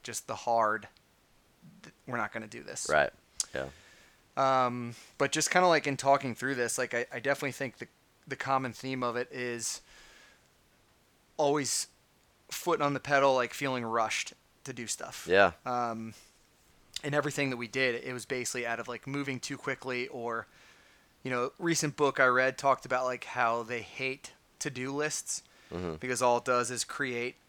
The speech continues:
Speaker 1: stuff that you feel like you have to get done. And, like,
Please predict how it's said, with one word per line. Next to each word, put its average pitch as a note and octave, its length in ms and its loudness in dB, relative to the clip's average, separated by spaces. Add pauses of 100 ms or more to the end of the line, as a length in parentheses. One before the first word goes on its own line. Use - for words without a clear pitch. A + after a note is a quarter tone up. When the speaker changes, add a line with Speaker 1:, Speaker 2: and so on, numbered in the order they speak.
(200)
Speaker 1:
stuff - 380 0
that C3+ 60 -8
you B2 120 -8
feel B2+ 220 -2
like A#2 120 -6
you A#2+ 80 -8
have A#2 140 -2
to B2+ 80 -10
get A2+ 140 -10
done. A#2+ 260 -8 (480)
And, A#2+ 80 -6
like, A2+ 280 -6